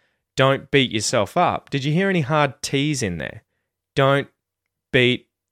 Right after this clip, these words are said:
yourself up. "Don't beat yourself up." No, so the T's at the ends of the words are followed by consonants or semivowels like y at the front of yourself. So as a result, we can mute those T's. So you'll hear,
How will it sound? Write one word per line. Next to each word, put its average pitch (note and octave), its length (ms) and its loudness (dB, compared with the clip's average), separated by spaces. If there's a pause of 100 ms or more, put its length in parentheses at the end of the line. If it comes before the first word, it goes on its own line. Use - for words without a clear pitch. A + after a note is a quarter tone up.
yourself A2 640 -2
up. F#2+ 340 -4 (1000)
"Don't A#2+ 340 2 (240)
beat A2 340 0
yourself F#2+ 560 -2
up." G2 340 -2 (720)
No, D3+ 220 4
so C3 180 0
the C3 100 -2
T's F3+ 300 0
at E3+ 80 -2
the D3+ 140 0
ends C#3+ 160 -2
of B2 80 -4
the A2 80 -2
words C#3 760 0
are B2+ 80 -6
followed B2 440 2
by A2+ 220 4
consonants B2+ 920 -6
or G2 100 -8
semivowels B2 760 -2
like F#2+ 320 -4
y G#2 400 0
at G2 120 -10
the G2+ 60 -8
front G#2 200 -6
of - 140 -10
yourself. G#2+ 580 -2 (480)
So D3+ 160 2
as C#3+ 120 4
a C#3+ 40 -2
result, C3 360 4
we A#2+ 100 -2
can A2+ 220 -6
mute C3 260 -2
those A2+ 260 2
T's. - 640 -6 (300)
So - 140 -2
you'll G#2+ 180 2
hear, F#2 320 -2